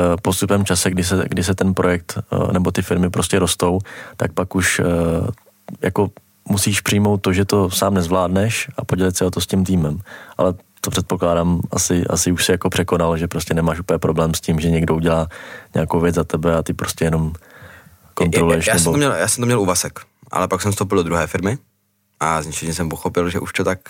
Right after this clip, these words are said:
Speaker 2: jako asi nepůjde, ale snažil jsem se o to. Pak jsem vstoupil do třetí firmy, nebo spolu založil třetí firmu a už jsem věděl, že to asi fakt nepůjde. No a při čtvrté a při páté, tak už si uvědomíte, že prostě opravdu toho času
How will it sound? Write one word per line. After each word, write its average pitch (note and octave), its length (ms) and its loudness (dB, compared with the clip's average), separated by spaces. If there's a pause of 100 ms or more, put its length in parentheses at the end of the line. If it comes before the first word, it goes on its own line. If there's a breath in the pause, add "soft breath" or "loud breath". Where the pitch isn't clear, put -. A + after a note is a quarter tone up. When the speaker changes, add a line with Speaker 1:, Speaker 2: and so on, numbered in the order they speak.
Speaker 2:
jako F#2 360 -2
asi - 220 -2
nepůjde, G#2 440 -2 (200)
ale D#2+ 160 -2
snažil D2+ 300 -4
jsem D2+ 160 -6
se E2+ 120 -2
o E2 60 0
to. G2 200 -2 (340 loud breath)
Pak D#2 200 -4
jsem E2+ 100 -2
vstoupil F2+ 280 -2
do E2 60 2
třetí - 280 -6
firmy, F#2 400 0 (140)
nebo C2+ 380 -6
spolu - 320 -8
založil E2+ 300 -2
třetí F2+ 260 -6
firmu G2+ 340 0 (400 loud breath)
a D#2 80 0
už E2 100 -2
jsem F2 100 -2
věděl, F2+ 160 0
že F#2+ 100 -2
to - 140 -2
asi - 180 0
fakt - 380 -4
nepůjde. F#2 480 0
No E2+ 120 -2
a F2+ 80 2
při - 180 -6
čtvrté F#2+ 220 0
a F#2+ 60 0
při - 180 -10
páté, F2+ 340 -2
tak F2 240 -8
už - 200 -6
si - 80 0
uvědomíte, F#2+ 440 -2
že E2+ 80 -8
prostě - 280 -6
opravdu E2+ 340 -2 (300 loud breath)
toho F2+ 200 -4
času F2+ 380 -6